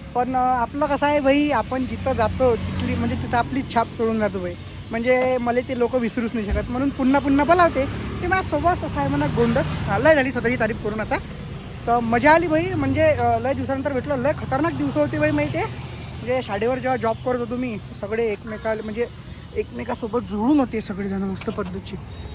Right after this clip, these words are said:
पण आता कसं कामाचा व्याप व-, वाढल्यामुळं आणि राहतात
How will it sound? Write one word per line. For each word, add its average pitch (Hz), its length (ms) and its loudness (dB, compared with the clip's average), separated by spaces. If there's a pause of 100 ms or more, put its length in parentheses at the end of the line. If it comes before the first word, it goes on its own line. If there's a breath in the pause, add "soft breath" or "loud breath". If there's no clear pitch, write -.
(160)
पण 254 100 0
आता 269 140 -2
कसं 302 160 2
कामाचा 240 680 4
व्याप 277 220 6 (100)
व-, 285 340 4
वाढल्यामुळं 285 540 4 (1120)
आणि 277 460 2
राहतात 320 460 8